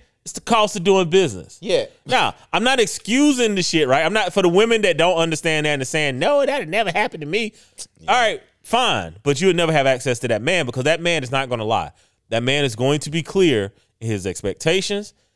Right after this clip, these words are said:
Speaker 1: and his determinations. He's, he's going to be clear. He's gonna say, like, "Hey, if you date me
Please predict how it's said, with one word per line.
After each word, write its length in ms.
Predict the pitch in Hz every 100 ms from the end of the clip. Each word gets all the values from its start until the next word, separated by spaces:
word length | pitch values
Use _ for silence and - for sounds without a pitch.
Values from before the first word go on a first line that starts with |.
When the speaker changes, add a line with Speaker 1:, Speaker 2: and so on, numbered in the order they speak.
| _
Speaker 1:
and 120 | 120 123
his 100 | 110
determinations. 800 | 110 120 113 98 76 - - _
He's, 200 | 160 175
he's 220 | 165 180
going 300 | 127 165 220
to 80 | 202
be 100 | 202
clear. 300 | - 208 107
He's 160 | 104 143
gonna 180 | 170 170
say, 320 | 185 175 139 _ _ _
like, 240 | 113 107
"Hey, 300 | 151 151 90 _ _ _ _ _ _ _ _ _ -
if 100 | 104
you 80 | 127
date 220 | 156 165
me 340 | 180 180 143